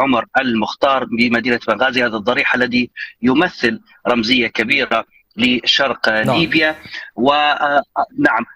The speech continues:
Speaker 1: أيضًا هناك هذه الزيارة، آه، كما تفضلت عن، آه،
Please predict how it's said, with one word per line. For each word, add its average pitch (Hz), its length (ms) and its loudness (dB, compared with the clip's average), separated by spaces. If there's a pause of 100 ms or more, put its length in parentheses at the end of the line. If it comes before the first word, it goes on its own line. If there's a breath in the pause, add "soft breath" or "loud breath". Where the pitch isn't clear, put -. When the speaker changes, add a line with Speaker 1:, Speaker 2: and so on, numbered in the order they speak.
Speaker 1:
أيضًا 185 240 0
هناك 175 380 0
هذه 131 680 0
الزيارة، 127 460 2
آه، 113 460 0
كما 117 280 0
تفضلت 120 600 -2
عن، 117 340 0
آه، 104 480 0